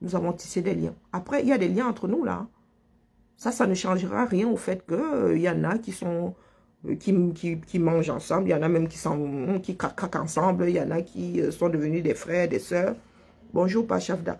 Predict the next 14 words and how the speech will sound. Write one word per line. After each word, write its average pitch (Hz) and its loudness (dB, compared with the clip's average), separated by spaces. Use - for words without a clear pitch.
Ça - -2
ne 185 0
changera 175 -4
rien 220 -4
aux 180 -2
relations, 165 -2
mais 175 -4
toujours 180 -6
est-il 190 -6
que 180 -6
sur - -6
Facebook, 190 -2
ici, 180 -4
là, 180 0